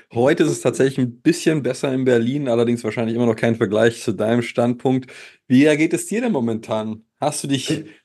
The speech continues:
Speaker 1: von den letzten Tagen erholt? Konntest du deine Sonne genießen? Wie geht's dir?
Speaker 2: <laughs> Ja, in, in der Tat habe ich am Wochenende ein wenig, man könnte fast sagen, na, nicht gekomert, aber schon mich ein wenig mehr ausgeruht. Die Strix Experience letzte Woche Freitag, die hat dann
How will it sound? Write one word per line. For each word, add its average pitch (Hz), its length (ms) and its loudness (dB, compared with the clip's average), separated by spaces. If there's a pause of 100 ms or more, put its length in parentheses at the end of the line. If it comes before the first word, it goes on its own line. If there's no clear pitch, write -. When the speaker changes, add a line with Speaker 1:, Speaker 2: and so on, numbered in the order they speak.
Speaker 1:
von 139 120 2
den 131 80 4
letzten 135 300 2
Tagen 143 280 4
erholt? 160 540 6
Konntest 143 320 0
du 139 60 -4
deine 135 280 0
Sonne 143 260 0
genießen? 170 840 -4
Wie 156 80 -4
geht's 170 220 4
dir? 101 220 -4
Speaker 2:
<laughs> - 280 -4 (420)
Ja, - 100 -4
in, 123 400 -2
in 117 340 0
der 139 100 6
Tat - 340 2
habe 110 120 2
ich 110 120 -2
am 101 160 -2
Wochenende 110 400 0
ein 90 200 0
wenig, 104 420 0
man 101 160 -4
könnte 135 280 -2
fast - 340 -8
sagen, 113 560 2 (680)
na, 113 120 4
nicht 160 200 2
gekomert, 170 840 2
aber 117 260 4
schon 151 320 0
mich 131 200 -2
ein 104 180 -2
wenig 120 320 -2
mehr 104 260 -2
ausgeruht. 135 720 -2
Die 104 260 0
Strix 104 340 -2
Experience 120 480 2
letzte 107 280 0
Woche 107 260 0
Freitag, 107 440 2
die - 160 -10
hat 110 160 0
dann 107 400 -2